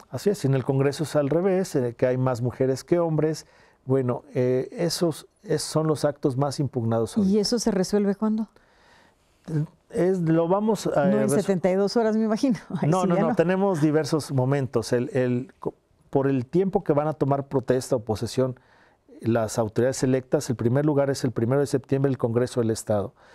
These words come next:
Speaker 1: Tenemos que tener resuelta la, la,
Speaker 2: Sí,
Speaker 1: todas las
Speaker 2: ya.
Speaker 1: impugnaciones del Congreso del Estado, a más tardar el diez de agosto, a
Speaker 2: Ujú.
Speaker 1: efecto de darles la oportunidad de que puedan también impugnar nuestras resoluciones ante Sala Regional y Sala Superior,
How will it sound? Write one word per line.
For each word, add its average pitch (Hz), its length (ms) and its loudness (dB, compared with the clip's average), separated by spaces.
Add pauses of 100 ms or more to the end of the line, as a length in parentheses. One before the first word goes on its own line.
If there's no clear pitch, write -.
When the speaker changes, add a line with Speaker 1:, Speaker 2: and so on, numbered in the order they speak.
(180)
Speaker 1:
Tenemos 139 360 0
que - 80 -10
tener 127 240 0
resuelta 131 400 0
la, 110 320 -2
la, 101 520 -2
Speaker 2:
Sí, - 180 -20
Speaker 1:
todas 139 160 2
las 139 100 0
Speaker 2:
ya. 143 120 0
Speaker 1:
impugnaciones 120 520 0
del 113 140 0
Congreso 120 420 0
del 135 100 2
Estado, 143 400 0 (300)
a 120 120 0
más 147 260 -2
tardar 143 280 2
el 139 160 0
diez 131 280 0
de 139 80 4
agosto, 131 520 -2 (320)
a - 80 -2
Speaker 2:
Ujú. 120 80 0
Speaker 1:
efecto 160 360 0
de 139 80 0
darles 139 280 0
la 147 60 4
oportunidad 135 640 0
de 139 120 -2
que 135 120 -8
puedan 135 340 0
también 131 260 0
impugnar 117 460 0
nuestras 120 240 -2
resoluciones 131 640 -2
ante 101 240 -6
Sala 120 260 -2
Regional 120 500 -2 (440)
y 110 120 -2
Sala 143 280 0
Superior, 160 540 0